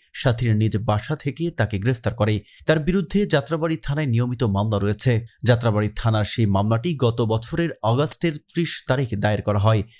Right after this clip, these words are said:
যেটি বর্তমানে পুলিশের অপরাধ তদন্ত বিভাগ সিআইডি তদন্ত করছে। মামলায় প্রধান আসামি করা হয় স্বৈরশাসক শেখ হাসিনাকে।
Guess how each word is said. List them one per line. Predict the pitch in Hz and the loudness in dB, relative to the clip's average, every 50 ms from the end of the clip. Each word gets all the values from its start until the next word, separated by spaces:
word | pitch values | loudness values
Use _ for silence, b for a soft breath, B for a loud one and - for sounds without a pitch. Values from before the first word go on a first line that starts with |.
| B B B B B - | B B B B B 0
যেটি | 117 127 147 147 185 | 2 2 4 4 2
বর্তমানে | 156 147 143 143 - - 170 180 175 175 | 0 0 0 0 -2 -2 -2 -2 -2 -2
পুলিশের | - - 151 151 147 - - 160 - - | -2 -2 0 2 2 2 2 0 0 0
অপরাধ | 117 117 117 151 147 135 - - | 0 0 2 2 0 0 0 0
তদন্ত | - 123 113 139 143 135 - 131 101 | -2 0 0 0 -2 -4 -4 -4 -2
বিভাগ | 104 110 98 - 120 151 156 - b b b - | -2 -2 -2 0 -2 -2 -2 -4 b b b -2
সিআইডি | - - - 151 151 156 160 135 123 104 110 | 0 0 2 2 2 0 0 0 0 0 0
তদন্ত | 117 104 113 107 98 - 98 - | 0 0 0 0 -2 -4 -2 -2
করছে। | 110 107 - - - 123 113 107 - - _ _ _ _ - | -2 -2 0 2 2 2 2 0 -4 -10 _ _ _ _ 0
মামলায় | 117 117 113 107 104 107 104 - - | 2 2 4 4 2 2 0 0 0
প্রধান | 127 113 117 110 - - | 0 2 2 2 0 0
আসামি | 104 - - 104 101 98 | -2 -2 0 -2 -2 0
করা | - 107 110 107 | 0 0 2 2
হয় | 101 143 185 208 202 B B B B B | 2 2 2 0 -2 B B B B B
স্বৈরশাসক | - - - 170 165 175 170 - - 160 147 - 156 123 - | -4 -2 0 0 0 -2 -4 -2 -2 -2 -2 -2 -4 -4 -2
শেখ | - - 131 117 117 | -2 -2 -2 -2 0
হাসিনাকে। | 113 101 - 113 110 110 - - 123 | -2 0 0 0 0 0 0 0 0